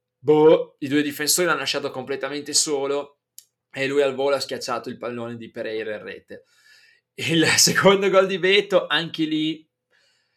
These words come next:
io non ho capito bene, vabbè, De Jong ha provato a immolarsi e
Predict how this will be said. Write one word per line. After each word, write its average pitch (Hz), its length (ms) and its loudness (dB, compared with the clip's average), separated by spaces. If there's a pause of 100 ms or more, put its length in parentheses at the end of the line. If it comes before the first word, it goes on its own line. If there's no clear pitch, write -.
(120)
io 147 180 -4
non 143 80 2
ho 143 80 0
capito 147 380 -6
bene, 139 340 0
vabbè, 135 220 -2
De 135 100 -2
Jong 151 240 4
ha 147 100 2
provato 135 300 -4
a 135 40 -10
immolarsi 131 720 -4
e 117 480 -10